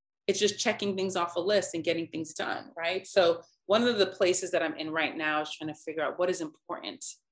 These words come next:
what's really important to me. And am I doing those things every day? If my vision for my life is to do X, Y, Z, but I'm not doing X, Y, Z on a daily basis or even a weekly basis, how am I ever gonna get to that vision?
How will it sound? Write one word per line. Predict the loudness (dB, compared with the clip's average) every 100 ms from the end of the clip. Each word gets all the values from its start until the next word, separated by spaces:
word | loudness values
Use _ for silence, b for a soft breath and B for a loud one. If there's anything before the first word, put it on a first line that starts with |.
| _
what's | -6 -4 -6 -6
really | -2 2 4 6 4
important | 2 -2 -10 -8 -8
to | -8
me. | -10 -12 -18 _ _ _ _
And | -4 0
am | 2
I | 2 2
doing | 0 0 2
those | 0 -2 -4
things | -4 -4
every | -6 -4
day? | -2 -2
If | 0
my | 2 4
vision | 6 4 4
for | -2
my | 0 0
life | 2 0 -4
is | -8 -10
to | -12
do | -8 -6 -4
X, | -6 -8 -4
Y, | -4 -4
Z, | -4 -6 -8 -18 _ _ _ _
but | 4
I'm | 6 6
not | 6
doing | 6 6
X, | 4 2 2
Y, | 0
Z | 0 -2 -2 -2
on | -4
a | 0
daily | 2 2 0
basis | 0 -2 -2 -4
or | -4
even | -4 -4
a |
weekly | -4 -4 -6 -6
basis, | -4 -6 -8 -6
how | -2
am | 2
I | 2
ever | 2 0
gonna | -2 -2
get | -4
to | -4
that | -8 -6
vision? | -8 -8